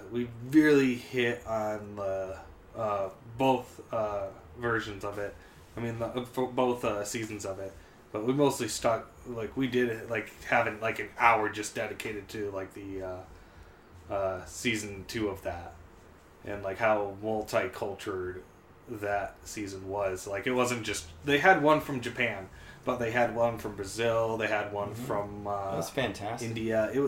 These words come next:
Speaker 1: it was
Speaker 2: I really
Speaker 1: yeah, it
Speaker 2: enjoy
Speaker 1: was
Speaker 2: it. I was
Speaker 1: really cool.
Speaker 2: very pleasantly surprised by that. I did not like the first Visions.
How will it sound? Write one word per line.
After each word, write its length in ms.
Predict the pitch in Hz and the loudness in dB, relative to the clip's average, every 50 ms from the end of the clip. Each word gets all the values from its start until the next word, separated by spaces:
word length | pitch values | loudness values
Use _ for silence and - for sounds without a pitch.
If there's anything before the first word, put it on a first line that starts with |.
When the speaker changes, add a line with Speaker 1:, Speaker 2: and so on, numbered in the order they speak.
| - 131 | 2 2
Speaker 1:
it 60 | 127 | 2
was 380 | 131 123 107 - - - - - - | 2 2 0 -2 -6 -10 -12 -12 -2
Speaker 2:
I 120 | 131 135 175 | 0 2 2
really 320 | 190 147 143 139 123 127 | 4 4 2 2 2 0
Speaker 1:
yeah, 80 | 117 107 | -2 -2
it 20 | 101 | -4
Speaker 2:
enjoy 200 | 95 98 117 120 | -2 0 0 2
Speaker 1:
was 80 | 127 131 | 2 0
Speaker 2:
it. 40 | - - | 2 4
I 80 | 139 156 | 4 4
was 240 | 151 143 117 107 104 | 4 4 0 -2 -6
Speaker 1:
really 160 | 101 98 95 | -8 -8 -8
cool. 140 | - 107 101 | -8 -6 2
Speaker 2:
very 300 | 113 139 147 147 143 135 | 6 8 8 8 8 6
pleasantly 400 | 135 - 131 123 110 107 113 107 | 2 -2 -2 -2 -2 -4 -6 -8
surprised 380 | - 120 107 - 117 110 107 101 | -8 -10 -8 -4 -4 -2 -2 -2
by 100 | 107 107 | -4 -4
that. 180 | 107 104 104 - | -2 -4 -4 0
I 260 | - 139 151 147 104 95 - - - - - - - - - - - - - - - - - - - - - - - - - - - - - | 4 4 4 4 4 -2 -8 -16 -20 -20 -20 -20 -20 -16 -16 -16 -16 -18 -20 -20 -20 -20 -20 -20 -20 -20 -20 -20 -20 -20 -20 -20 -20 -10 0
did 240 | 139 147 139 120 | 2 2 4 4
not 280 | 120 120 117 110 101 101 | 4 2 2 2 0 -2
like 300 | 110 113 107 101 - - - - - - - - | -4 -4 -4 -4 -8 -12 -16 -18 -20 -20 -8 -8
the 80 | 117 | -8
first 360 | - - - 117 107 101 - - - - - | -8 -6 -6 -6 -6 -6 -8 -12 -16 -16 -10
Visions. 520 | - 110 101 95 101 98 95 95 - - | -8 -6 -6 -6 -6 -8 -8 -8 -10 -12